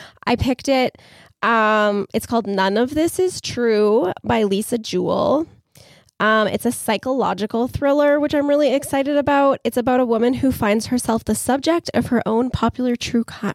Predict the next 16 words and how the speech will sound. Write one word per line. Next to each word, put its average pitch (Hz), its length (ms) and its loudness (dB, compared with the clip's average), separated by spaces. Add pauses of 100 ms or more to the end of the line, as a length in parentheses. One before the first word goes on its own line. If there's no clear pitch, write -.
(100)
crime 202 300 0
podcast. - 760 -6 (560)
So 254 240 2
this 262 160 -2
book 285 160 2
looks 302 280 0
fantastic. 240 880 0 (120)
Really 202 600 0
excited. 247 840 0 (340)
Um, 196 280 2
some 220 260 0
of 233 60 2
the 269 100 2
reviews 220 460 2
are 220 80 0
like, 202 180 0